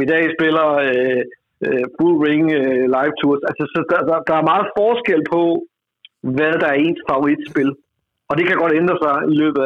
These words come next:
af, af, af, af den tid, der er. Men, men det er meget vigtigt, at man gør op med sig selv i forhold til med game selection, at hvad er det egentlig det, som jeg er god til? Hvad er egentlig det, jeg bedst kan lide? Fordi,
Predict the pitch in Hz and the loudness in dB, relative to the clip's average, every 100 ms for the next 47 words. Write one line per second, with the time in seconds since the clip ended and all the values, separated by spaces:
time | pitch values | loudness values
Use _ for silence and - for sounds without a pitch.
0 | 123 123 - _ _ _ _ _ - 135 | -2 -4 -8 _ _ _ _ _ -4 -2
1 | 139 135 131 139 151 147 165 135 139 147 | -2 -4 -4 -2 -2 0 0 0 0 0
2 | 151 151 143 156 156 151 170 233 233 226 | 0 -2 0 0 2 0 0 -2 0 0
3 | 156 151 160 170 180 185 196 185 180 165 | 0 -2 -2 -2 -2 0 -2 0 0 0
4 | 170 160 160 139 156 190 - 147 143 - | 0 0 0 0 0 0 0 -2 -4 -6
5 | 151 135 - _ _ _ - 175 208 190 | -6 -6 -8 _ _ _ -4 0 2 2
6 | 185 190 190 156 175 185 147 262 - 254 | 2 2 0 0 0 0 0 -2 0 -2
7 | 240 208 196 196 _ _ _ - 196 185 | 0 0 0 -2 _ _ _ -2 2 2
8 | 175 170 165 165 165 214 214 190 170 170 | 2 2 2 2 2 0 0 0 0 -2
9 | 175 _ _ _ _ _ 196 | -4 _ _ _ _ _ -2